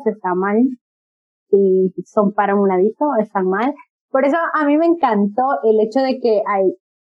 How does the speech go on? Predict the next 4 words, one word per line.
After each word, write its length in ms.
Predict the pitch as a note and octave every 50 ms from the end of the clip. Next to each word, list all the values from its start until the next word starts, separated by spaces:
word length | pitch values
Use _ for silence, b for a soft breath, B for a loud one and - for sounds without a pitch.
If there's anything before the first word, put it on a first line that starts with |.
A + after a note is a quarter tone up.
| _
em, 600 | - G#3+ G#3+ G3+ G3 F#3+ F#3 F3+ F3 E3+ D#3+ - - - _ _ _ _ _ _ _ _ _ _ _ _ _ _ -
escogimos 600 | A#3 A#3+ A#3 - A#3 A3 A3+ A#3+ B3+ C#4 C#4 C4+
aquella 360 | B3+ A#3 A#3+ B3+ B3 B3 A#3+
camisa 380 | A#3 A#3+ A3 A3 A3+ A#3+ A#3 B3+